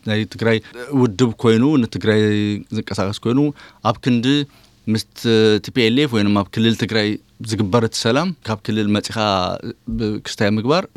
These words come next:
ቅንዕና ከም ዘይብሉ ይረ-፣ ይረኣየካ። ንምንታይ እዮም ን-፣ ምስ ደምሂት ጥራይ ተዘራሪቦም? ንምንታይ እዮም ኣፍ ኣበት ከይዶም? ክሳብ ሕጂ ልዕሊ ሓሙሽተ ሽሕ ዝኾኑ ሰባት ኣለዉ ኣብ ድ-፣ ኣብ ኣፍ ኣበት። ሻባይት መንደር ተኣጊቶም ዘለዉ። ብዝተፈላለየ መንገድ ናብ ኤርትራ ኣትዮም ኢዶም ሂቦም፣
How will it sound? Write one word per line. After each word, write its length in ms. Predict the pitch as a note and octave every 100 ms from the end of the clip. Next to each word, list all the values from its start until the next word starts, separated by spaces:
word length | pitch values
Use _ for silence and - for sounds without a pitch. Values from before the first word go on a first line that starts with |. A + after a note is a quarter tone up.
| -
ቅንዕና 460 | - - A#2+ A2+ G#2
ከም 220 | A2+ G#2
ዘይብሉ 300 | G2 F2 G2+ G#2
ይረ-፣ 300 | F#2 F#2+ F2+
ይረኣየካ። 440 | G2+ G#2 G#2 - D#2 - _ - - - _ -
ንምንታይ 400 | C#3+ F3+ F3+ G3+
እዮም 140 | D#3
ን-፣ 300 | A#2+ G#2 G2+ G#2
ምስ 160 | G2+
ደምሂት 300 | G2+ A2+ G#2+ -
ጥራይ 180 | F#2+ F2
ተዘራሪቦም? 560 | F#2+ F#2 F2+ F2+ F#2+
ንምንታይ 380 | G#2+ C3+ D#3+ G#3
እዮም 140 | F3+ D#3+
ኣፍ 140 | A#2+
ኣበት 260 | C3 B2 C3+
ከይዶም? 360 | - F#2+ A#2 F3+ - - -
ክሳብ 260 | - D#3
ሕጂ 180 | D#3+ D3+ F3+
ልዕሊ 240 | D#3 C3 C#3 C3+
ሓሙሽተ 400 | B2+ B2+ - A#2+
ሽሕ 180 | C#3 C#3
ዝኾኑ 300 | A#2 A2+ A2+
ሰባት 320 | G#2+ A2+ A2
ኣለዉ 240 | E2 E2+ E2
ኣብ 120 | E2
ድ-፣ 120 | -
ኣብ 180 | F#2 E2+ - -
ኣፍ 100 | - -
ኣበት። 260 | G#2 F#2+ -
ሻባይት 440 | - F#2+ G#2 G#2+
መንደር 340 | B2 D3 F#3 A#3 -
ተኣጊቶም 480 | - C#3 A#2 B2+ G#2
ዘለዉ። 300 | E2+ E2 E2 D#2+ -
ብዝተፈላለየ 560 | G2+ C#3+ C3+ D3 D#3+ D#3
መንገድ 280 | D#3 E3+
ናብ 160 | D3 A#2
ኤርትራ 240 | B2 - C#3
ኣትዮም 340 | D3 F#3+ A3+ -
ኢዶም 300 | - A#2+ B2
ሂቦም፣ 280 | C3 D#3 G#3